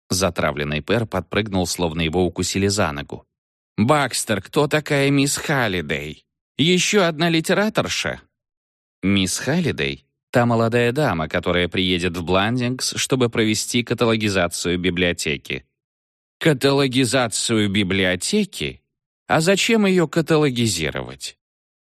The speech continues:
Этого не делали с тысяча восемьсот восемьдесят пятого года. "Ну и посмотрите, как мы великолепно без этого обходимся",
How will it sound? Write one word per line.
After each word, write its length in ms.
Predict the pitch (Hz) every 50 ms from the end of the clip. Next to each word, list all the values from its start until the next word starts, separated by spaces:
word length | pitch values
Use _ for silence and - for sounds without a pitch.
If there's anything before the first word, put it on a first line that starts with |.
| _ _ _ _ _
Этого 320 | 110 110 101 113 113 104
не 160 | 101 101 101
делали 380 | 95 92 98 101 107 104 95 98
с 120 | 98 -
тысяча 460 | - - 107 113 - 135 120 - - 107
восемьсот 560 | 107 107 - 107 98 - - - 110 104 -
восемьдесят 840 | 98 90 92 101 113 - - 117 107 101 107 107 - 113 101 - _
пятого 400 | - 98 87 - - 110 113 117
года. 420 | 120 135 160 143 101 - 71 - - _ _ _ _ _ _ _ _ _ _ _ _ _ _ _ -
"Ну 220 | 139 160 160 156
и 100 | 151 147
посмотрите, 880 | 143 - - 143 135 - 139 131 123 110 - - - - 127 - - 160
как 220 | - 170 151 -
мы 140 | 113 104 101
великолепно 680 | 90 95 90 85 - - 90 85 80 87 - - 170 160
без 240 | 135 123 95 80
этого 380 | 85 76 - - 143 139 147 123
обходимся", 800 | 95 - - - - 71 67 64 69 76 92 98 - - 131 127